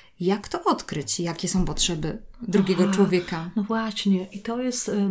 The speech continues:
Speaker 2: y, na tym właściwie, i to jest duży problem, ponieważ nas, ludzi generalnie, w naszej kulturze, no i to od wielu lat nikt nie uczył tak naprawdę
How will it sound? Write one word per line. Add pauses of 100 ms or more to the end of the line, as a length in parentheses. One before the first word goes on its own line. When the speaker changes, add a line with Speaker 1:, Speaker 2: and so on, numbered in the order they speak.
(320)
Speaker 2:
y,
na
tym
właściwie,
i
to
jest
duży
problem,
ponieważ
nas,
ludzi
generalnie, (300)
w
naszej
kulturze,
no
i
to
od
wielu
lat
nikt
nie
uczył
tak
naprawdę